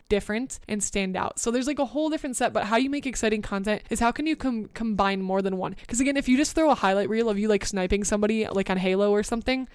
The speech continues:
like, nobody cares, dude. Why, like, why do you wanna, nobody cares. I can go snipe somebody on Halo, or you can go watch somebody else, like, a pro player.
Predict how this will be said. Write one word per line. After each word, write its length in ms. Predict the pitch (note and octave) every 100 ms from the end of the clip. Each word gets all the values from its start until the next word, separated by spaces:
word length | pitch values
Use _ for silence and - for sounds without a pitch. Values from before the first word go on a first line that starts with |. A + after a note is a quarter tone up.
| -
like, 160 | A3 -
nobody 260 | A#3+ C#4
cares, 320 | - D4+ A#3+
dude. 220 | F#3 F#3 E3
Why, 240 | G3+ B3
like, 180 | C#4 C#4
why 220 | B3+ D4+
do 60 | D#4+
you 60 |
wanna, 240 | D#4+ E4 A#3+
nobody 280 | C#4+ F4
cares. 400 | E4 G#4+ F#4 F#3+
I 100 | -
can 160 | C4+ E4
go 100 | D#4
snipe 320 | - C#4 C4+
somebody 300 | - B3+ A#3+
on 60 | A3
Halo, 320 | G#3+ G#3+ G3+
or 100 | G#3
you 60 | B3
can 160 | D4
go 80 | D4+
watch 180 | D4 -
somebody 300 | D#4 C#4+ C#4
else, 280 | D4+ D#4 -
like, 100 | C4
a 60 | C#4
pro 160 | C#4+
player. 200 | C#4+ D4+